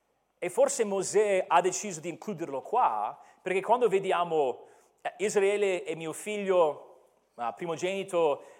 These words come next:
allora io ucciderò Faraone, primogenito", no,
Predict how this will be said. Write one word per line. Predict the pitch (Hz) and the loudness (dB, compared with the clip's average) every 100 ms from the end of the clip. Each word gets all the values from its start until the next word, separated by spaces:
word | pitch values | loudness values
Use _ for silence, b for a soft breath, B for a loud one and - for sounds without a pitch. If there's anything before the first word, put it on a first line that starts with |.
| - | -2
allora | 131 170 156 | 4 4 4
io | 170 | 0
ucciderò | 202 190 185 165 170 156 | -2 -2 -4 0 2 2
Faraone, | - 156 165 185 175 160 | 2 2 4 4 0 -8
primogenito", | - 156 143 175 180 160 127 107 - b b b b _ | -8 -8 -6 -8 -8 -4 -4 -4 -10 b b b b _
no, | 156 175 | -6 -4